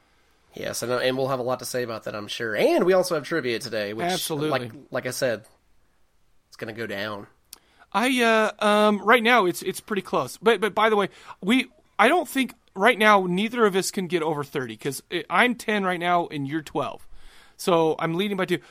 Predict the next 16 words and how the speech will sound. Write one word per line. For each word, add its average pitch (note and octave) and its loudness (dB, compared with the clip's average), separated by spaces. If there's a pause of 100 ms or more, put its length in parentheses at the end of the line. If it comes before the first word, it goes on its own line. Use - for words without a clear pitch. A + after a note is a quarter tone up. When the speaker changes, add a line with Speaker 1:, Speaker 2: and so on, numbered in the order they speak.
(120)
Speaker 2:
But, F3+ 4
but F3+ 2
we A#3 0
have A#3 2
to, F3 -2
and, F3 -4
and E3+ -6
we F3 -2
need G3+ -4
some E3 -6
help, E3+ 0
folks. - -8
We D3 -10
need E3+ -8
some D#3+ -6
help. D#3 -2